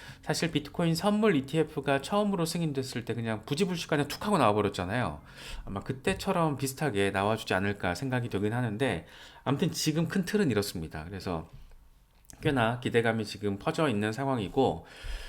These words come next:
여기 지금 노란색 블랭크로 비어져 있잖아요.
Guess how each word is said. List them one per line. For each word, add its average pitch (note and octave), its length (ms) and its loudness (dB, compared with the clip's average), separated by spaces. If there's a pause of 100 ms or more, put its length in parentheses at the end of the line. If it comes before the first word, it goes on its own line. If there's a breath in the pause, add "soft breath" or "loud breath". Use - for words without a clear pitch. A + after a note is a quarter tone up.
(840 loud breath)
여기 C#3+ 160 6
지금 B2 520 0
노란색 C3+ 400 2
블랭크로 A2+ 720 0
비어져 B2+ 380 4
있잖아요. F#2+ 680 0